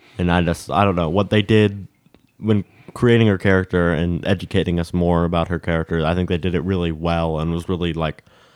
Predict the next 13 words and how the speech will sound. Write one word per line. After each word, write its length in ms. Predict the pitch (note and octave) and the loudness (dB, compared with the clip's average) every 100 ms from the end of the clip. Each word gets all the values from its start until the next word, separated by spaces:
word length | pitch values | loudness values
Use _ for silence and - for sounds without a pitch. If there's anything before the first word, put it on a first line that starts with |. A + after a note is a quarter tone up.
| _ - | _ -6
emotionally 680 | F2+ F2+ F2+ F#2 F#2+ F#2 F2+ | 0 4 4 2 -4 -2 -2
affecting, 540 | E2 E2+ E2 G2+ F#2 | 0 -2 0 -2 0
and 80 | F2 | 0
that's 140 | E2+ - | -2 -2
kind 200 | F#2+ F#2+ | -2 0
of 60 | |
the 80 | D#2+ | 0
response 480 | E2 - G2 G2 - | -2 0 2 2 0
we're 80 | E2+ | -2
seeing 280 | G#2+ G#2+ | 2 2
in 60 | G#2 | 2
this 180 | G#2+ G#2+ | 0 0
episode 580 | G#2+ G#2+ A2+ G#2 G2+ | -2 0 0 0 0